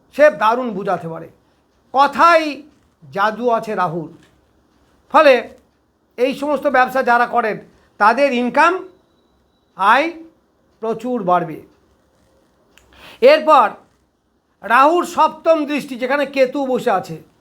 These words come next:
এই জন্য রাহুর দৃষ্টিকে অনেকে ধর্তব্যের মধ্যে ধরে না, কারণ এখানে কেতু বসে আছে। তাহলে কেতু বসে আছে কোথায়? নবমে।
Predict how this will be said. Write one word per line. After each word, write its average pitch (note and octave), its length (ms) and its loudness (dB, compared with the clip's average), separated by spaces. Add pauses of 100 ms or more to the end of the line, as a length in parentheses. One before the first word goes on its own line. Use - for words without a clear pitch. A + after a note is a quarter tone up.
(180)
এই C#4+ 140 4
জন্য C#4+ 200 -2
রাহুর B3 440 2
দৃষ্টিকে C#4+ 380 -4
অনেকে B3+ 500 -2 (420)
ধর্তব্যের B3 480 2
মধ্যে B3 260 -2
ধরে F#3+ 240 -2
না, D#3+ 140 -4 (640)
কারণ B3+ 180 2
এখানে C4+ 160 0
কেতু C4 300 -2
বসে C4 220 -2
আছে। C#4 260 -6 (460)
তাহলে D#4 180 4
কেতু D4+ 460 2
বসে D4 240 0
আছে D#4+ 240 2
কোথায়? D4 440 2 (1080)
নবমে। B3+ 440 0